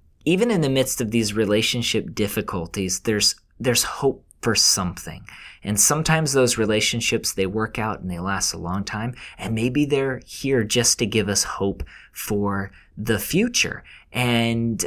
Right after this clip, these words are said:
uh, you know, Wong Kar-wai does a fantastic job of kind of exploring that. So it's a film that I really, really like. It's actually shot up now to my favorite film of nineteen ninety-four,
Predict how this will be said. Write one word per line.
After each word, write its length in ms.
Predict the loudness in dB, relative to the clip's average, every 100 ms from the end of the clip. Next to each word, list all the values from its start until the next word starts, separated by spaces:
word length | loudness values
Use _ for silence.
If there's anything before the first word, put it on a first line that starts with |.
| -2
uh, 380 | 2 2 2 -4 -10 -20 -8
you 140 | -2
know, 80 | 2
Wong 340 | 4 2 0
Kar-wai 720 | -2 0 0 2 4 4 4 2
does 280 | 0 0
a 40 | -2
fantastic 580 | -2 -2 0 0 0 0
job 200 | -2 -4
of 80 |
kind 160 | -6 -6
of 60 | -6
exploring 640 | -6 -6 -4 -4 -2 -4
that. 260 | -6 -6 -4
So 180 | -4 -6 -8 -2
it's 180 | 0 0 2
a 180 | 2 2
film 240 | 2 4
that 100 | 4
I 40 |
really, 300 | 4 4 4
really 240 | 4 4 6
like. 340 | 6 4 0
It's 300 | -2 0 0 0
actually 280 | 2 4 4
shot 200 | 4 2
up 100 | 2
now 160 | 2
to 140 | 2 0
my 140 | 0
favorite 340 | 0 0 0
film 220 | 0 -2 0
of 80 |
nineteen 360 | 0 -2 -2 -2
ninety-four, 720 | -2 -2 -4 0 2 2 0